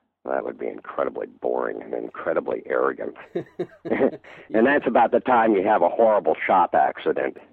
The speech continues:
Speaker 1: you know,
Speaker 2: <laughs>
Speaker 1: when you think you got all your bases covered. "Oh, yeah, <laughs> hey, baby, I'm really sharp." Clunk.
Speaker 2: Yeah.
Speaker 1: Yeah, yeah.
Speaker 2: Yeah. Um, do you have a, a favorite and least favorite part of pipe making when it comes to the actual hands-on,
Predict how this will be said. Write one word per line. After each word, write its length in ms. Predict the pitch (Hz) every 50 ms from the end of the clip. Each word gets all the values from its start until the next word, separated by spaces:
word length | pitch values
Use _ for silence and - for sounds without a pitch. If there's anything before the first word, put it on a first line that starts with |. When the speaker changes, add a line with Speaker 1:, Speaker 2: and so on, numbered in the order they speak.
| _ _ _ -
Speaker 1:
you 160 | - 82 -
know, 300 | - 76 73 71 71 -
Speaker 2:
<laughs> 40 | -
Speaker 1:
when 220 | 95 104 98 98
you 120 | 90 85 - -
think 200 | 117 107 90 -
you 80 | 101
got 260 | 85 104 101 95 92
all 160 | 101 104 104 95
your 120 | 90 85
bases 680 | 78 78 73 76 - 107 107 101 85 - 82 76 73 71 -
covered. 400 | - 92 90 - 82 73 71 71
"Oh, 160 | 87 101 101
yeah, 520 | 85 196 247 - - 104 - - - 185 - - - 135
<laughs> 160 | 127 - -
hey, 240 | 147 170 147 104 101
baby, 360 | 90 104 117 123 151 170 156
I'm 320 | 101 104 123 131 123 110
really 320 | 110 123 127 113 92 90 - -
sharp." 280 | - 123 110 92 - _ -
Clunk. 420 | - - - 139 117 110 107 107 - - - - - - - -
Speaker 2:
Yeah. 260 | 143 143 127 123 131 127 -
Speaker 1:
Yeah, 200 | - 82 76 65 - - -
yeah. 80 | -
Speaker 2:
Yeah. 180 | - 73 - - 135 _ _ _ _ _ _ _ _ _ _ _ _ _ _ _ _ _ _ _ _ -
Um, 540 | - 156 143 139 135 131 127 127 120 123 - _ _ - -
do 100 | - 170
you 100 | 190 208
have 320 | 208 202 185 170 151 143
a, 400 | 131 117 113 110 107 107 107 110 - _ _ _ -
a 80 | 104
favorite 520 | - - - 147 143 147 139 147 147 135 120
and 100 | 131 123
least 220 | 127 135 131 -
favorite 400 | - 135 131 131 127 135 127 -
part 420 | - - 127 127 127 123 123 - _ _ _ _ _ _ _ _ _ _ _ -
of 180 | 120 113 - _
pipe 220 | - 135 127 123 -
making 380 | 123 123 120 120 - 123 120
when 100 | 113 110
it 80 | - -
comes 240 | - 120 120 113 -
to 60 | 117
the 80 | 110 107
actual 220 | 107 - - 113
hands-on, 760 | - - 127 117 110 110 110 117 107 107 104 104 104 107